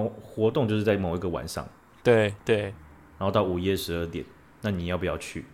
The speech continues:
Speaker 1: 这样子，那很多人就会说，
Speaker 2: 哦。
Speaker 1: 啊，啊，那如果办在礼拜四，那我礼拜三我就，呃，移动日嘛，我就先飞去，然后礼拜四晚上参加完之后，礼拜五就请个假，哎，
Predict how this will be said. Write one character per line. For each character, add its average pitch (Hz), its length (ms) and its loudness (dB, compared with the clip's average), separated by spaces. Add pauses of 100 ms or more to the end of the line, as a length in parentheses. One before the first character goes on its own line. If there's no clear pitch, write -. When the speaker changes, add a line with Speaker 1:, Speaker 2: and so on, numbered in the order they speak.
(260)
Speaker 1:
这 92 80 -4
样 76 120 -6
子， 85 120 -14
那 120 80 0 (320)
很 98 80 -2
多 110 160 6
人 120 100 6
就 123 60 8
会 107 80 8
说， 113 140 2
Speaker 2:
哦。 - 40 2
Speaker 1:
啊， 147 140 -2 (300)
啊， 135 260 -8
那 160 120 -2
如 123 180 -4
果 135 240 -2 (100)
办 156 140 0
在 151 100 -2
礼 110 120 -2
拜 127 140 0
四， 120 140 -8
那 135 80 -4
我 139 80 -4
礼 107 80 -4
拜 117 160 0
三 110 220 -4
我 85 100 -4
就， 104 240 -2 (380)
呃， 80 100 -6
移 101 160 -4
动 113 180 0
日 120 160 0
嘛， 87 140 -2
我 80 140 -6
就 104 80 -4
先 104 180 -4
飞 98 180 -2
去， 92 240 -6 (300)
然 - 20 -8
后 104 80 0
礼 98 100 -2
拜 107 140 2
四 107 140 -2
晚 90 120 -2
上 98 120 -4
参 95 160 -8
加 101 140 -4
完 85 100 -4
之 107 80 -4
后， 127 60 -2
礼 123 100 0
拜 240 80 0
五 127 140 -2
就 226 80 0
请 - 180 0
个 85 80 0
假， - 180 0 (280)
哎， 370 100 -2